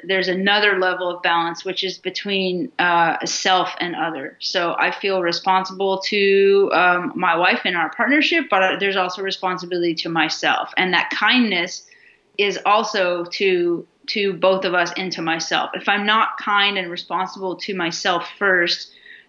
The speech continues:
then I won't be able to deliver well. I won't bring something in, into our house, and I won't have clients and work that are coming in that are actually gonna infuse our lives positively.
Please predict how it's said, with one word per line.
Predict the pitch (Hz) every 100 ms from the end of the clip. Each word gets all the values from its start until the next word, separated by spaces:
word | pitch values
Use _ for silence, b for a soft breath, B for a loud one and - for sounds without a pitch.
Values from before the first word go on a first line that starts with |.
| -
then | 190
I | 190
won't | 208 -
be | 202 196
able | 185
to | 190 185
deliver | 180 185 202 190 175
well. | 165 160 156 160 160 - _ _ -
I | 202
won't | 220 214 190
bring | 214 226 226
something | - 202 214 208
in, | 202 208 208
into | 180 214 254 254 - 208 190
our | - 196 196
house, | - 254 208 190 190
and | 196 190
I | 190
won't | 202 -
have | 202 190 -
clients | 220 214 196 170 - -
and | - 185
work | 190 262 214 175 -
that | 190
are | 208
coming | 208 202 196
in | 185
that | 180
are |
actually | 180 180 - 185
gonna | 180 175 - - -
infuse | 208 180 - 202 190
our | 185 180 170
lives | 165 175 175 - -
positively. | 262 285 277 170 139 - - -